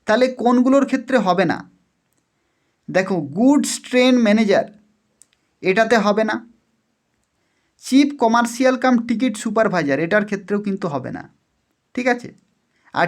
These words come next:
টাইপিংয়ের ব্যাপারটি তোমাদের জানিয়ে রাখি, টাইপিংয়ের ক্ষেত্রে তোমরা প্র্যাকটিস করবে, তাহলেই হবে। ঠিক আছে, কিছুদিন প্র্যাকটিস করবে, তাহলেই কিন্তু তোমরা টাইপিং জানতে পারবে।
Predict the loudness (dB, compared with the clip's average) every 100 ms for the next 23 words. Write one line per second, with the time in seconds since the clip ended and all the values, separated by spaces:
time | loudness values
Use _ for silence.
0 | 0 2 2 2 4 4 2 0 -2 -2
1 | -4 -2 -2 -2 0 0 0 -2 -6 -2
2 | -2 0 -4 -4 -4 -6 -4 -6 -4 -2
3 | -4 -2 -6 -4 -8 -8 -6 -4 -2 -2
4 | -4 -4 -4 -4 -8 -16 -18 _ _ _
5 | _ _ _ _ _ _ _ 0 2 2
6 | 0 -2 -4 -4 0 0 2 0 0 -4
7 | -6 -4 -4 0 -2 0 -2 0 -2 -2
8 | -6 -4 -4 -2 -2 0 -2 -2 -6 -4
9 | -6 -10 -14 -14 -14